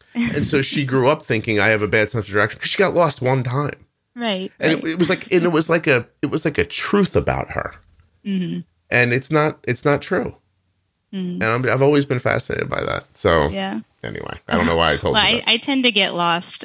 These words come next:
Speaker 1: um, when I'm driving, especially with the kids in the car. And my, my older son, you know, he's very intuitive. He's like, "Mommy, are we lost?" And I said,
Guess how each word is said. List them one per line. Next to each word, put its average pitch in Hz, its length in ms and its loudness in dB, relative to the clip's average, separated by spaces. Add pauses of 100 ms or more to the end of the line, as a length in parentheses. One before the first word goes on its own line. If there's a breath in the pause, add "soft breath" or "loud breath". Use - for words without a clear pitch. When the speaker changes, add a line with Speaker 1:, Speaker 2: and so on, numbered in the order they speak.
(140)
Speaker 1:
um, 175 220 -6
when 170 120 0
I'm 170 140 0
driving, 165 580 0
especially 190 380 0
with 180 120 0
the 180 100 -4
kids 165 240 -6
in 170 80 -6
the 165 120 -6
car. 160 440 -2
And 165 100 -8
my, 170 240 2
my 180 120 -2
older 175 240 -2
son, 165 280 -2
you 165 60 -4
know, 165 100 -2
he's 170 120 -6
very 175 220 0
intuitive. 170 480 -2
He's 185 140 -6
like, 180 100 -4
"Mommy, 233 280 2
are 220 120 4
we 220 160 0
lost?" 190 560 -2
And 180 100 -6
I 175 60 -4
said, 175 400 -8